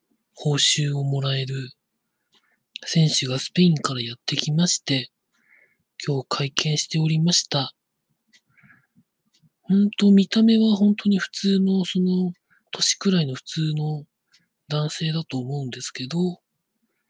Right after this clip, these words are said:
いざサッカーをやらせると、世界に多分十本の指に入るくらい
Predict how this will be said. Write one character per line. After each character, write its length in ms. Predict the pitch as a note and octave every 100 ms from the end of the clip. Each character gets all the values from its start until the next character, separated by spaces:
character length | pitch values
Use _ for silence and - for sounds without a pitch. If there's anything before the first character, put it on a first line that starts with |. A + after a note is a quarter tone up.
| _ _ - _
い 140 | A3
ざ 120 | G3 E3
サ 140 | G#3
ッ 60 | G#3
カ 140 | -
ー 20 | E3+
を 120 | C#3+
や 120 | D3
ら 60 | D#3
せ 120 | F3+
る 120 | F3+
と、 400 | - - G3+ G3 - _ _ _ _ _ _ _ _ _
世 220 | - A#2+ F3
界 320 | F3 C#3+ B2
に 440 | A#2+ B2+ C#3 C#3 _ -
多 160 | D#3+
分 140 | C#3 B2+
十 160 | E3+
本 260 | F#3 F#3+ E3
の 80 | B2+
指 300 | B2+ B2+ C3
に 100 | C3
入 240 | - D3+
る 100 | C3
く 140 | - B2+
ら 140 | B2+
い 320 | C#3+ E3+ -